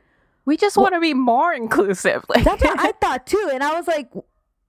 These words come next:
Speaker 2: like, were you in a situation where somebody said, like, "Happy Kwanzaa," or, like,
Speaker 1: Mm-hmm,
Speaker 2: um,
Speaker 1: mm-hmm. Hanukkah.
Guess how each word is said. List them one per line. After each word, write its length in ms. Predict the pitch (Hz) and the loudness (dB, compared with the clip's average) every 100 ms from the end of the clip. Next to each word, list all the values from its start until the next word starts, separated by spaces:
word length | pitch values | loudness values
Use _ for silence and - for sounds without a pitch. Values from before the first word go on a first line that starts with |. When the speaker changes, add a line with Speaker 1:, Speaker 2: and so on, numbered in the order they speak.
| _ _ - | _ _ -2
Speaker 2:
like, 280 | 254 277 - | 0 0 -2
were 120 | 233 | -4
you 200 | 330 392 | -2 -2
in 140 | 349 392 | -4 -4
a 80 | |
situation 840 | - 370 - 285 247 277 - 320 302 | -2 -4 -2 -2 -2 -4 -2 -2 0
where 120 | 247 | -4
somebody 460 | - 247 254 285 269 | -2 -2 -2 -4 -4
said, 400 | - 226 247 208 | -2 -2 -2 -4
like, 560 | 208 220 233 240 - - _ _ _ | -2 -2 -4 -10 -18 -20 _ _ _
"Happy 320 | - 247 349 | -2 -2 -2
Kwanzaa," 680 | 320 294 339 311 247 214 196 | -4 -4 -2 -4 -2 -2 -4
or, 180 | 175 208 | -4 -4
like, 360 | 196 196 190 190 | -2 -4 -4 -2
Speaker 1:
Mm-hmm, 180 | 269 254 | 0 2
Speaker 2:
um, 340 | 196 180 165 | 0 0 -4
Speaker 1:
mm-hmm. 720 | 165 254 233 247 _ _ - 247 | -4 -4 -4 -8 _ _ 0 0
Hanukkah. 440 | 349 - - - | 0 -4 -6 -6